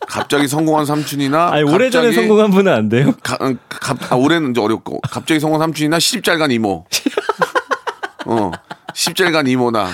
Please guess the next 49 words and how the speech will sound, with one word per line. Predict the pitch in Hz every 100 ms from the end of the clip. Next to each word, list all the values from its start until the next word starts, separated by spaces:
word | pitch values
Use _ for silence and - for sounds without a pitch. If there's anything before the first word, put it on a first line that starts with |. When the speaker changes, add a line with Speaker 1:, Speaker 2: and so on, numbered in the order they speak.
| 90 -
Speaker 1:
그 | 139
정도면 | 170 185 180 175
사줄 | 156 151
수 | 147
있겠다. | 95 -
Speaker 2:
아, | 92 104
그래도 | - 123 151
Speaker 1:
그죠? | 127 117
Speaker 2:
힘들 | 170
것 | 156 101
같은데. | 90 - 82
Speaker 1:
시집잘 | 262 - 208
간 | 180
이모. | 143 127 120 143 107
Speaker 2:
시집 | - 160 -
가-, | -
Speaker 1:
아주 | 135
Speaker 2:
잘 | 113
Speaker 1:
뭐 | 123
Speaker 2:
간 | 104
이모. |
Speaker 1:
대기업의 | 135 160 143 127 107 107
이-, | - -
시집잘 | - - 160
간 | 143
이모는 | 117 113 107 95 - _ _ _ _
선물로도 | - 175 202 180 147
주고 | 110 104 95
사주기도 | - - 147 156 120
Speaker 2:
그래요? | 107
Speaker 1:
하잖아요. | 101 92 -
Speaker 2:
아, | 92 92 90
Speaker 1:
예, | -
Speaker 2:
그럼 | -
Speaker 1:
예. | -
Speaker 2:
받아보고 | 98 123 113 92
싶다. | - _ 78 73
예. | 82 82
Speaker 1:
예. | 95
Speaker 2:
그리고 | 151 160 165 147 _ _ _ 131
육 | 156
위는 | 175 160 120
인형. | 107 127 135 98 78 _ _
Speaker 1:
음. | 104 98 76 - -
Speaker 2:
이거는 | 131 202 247 214 151 117
이제 | 117 107
우리, | 98 110 98 87 - _ 95
음, | 95 92
여-, | 113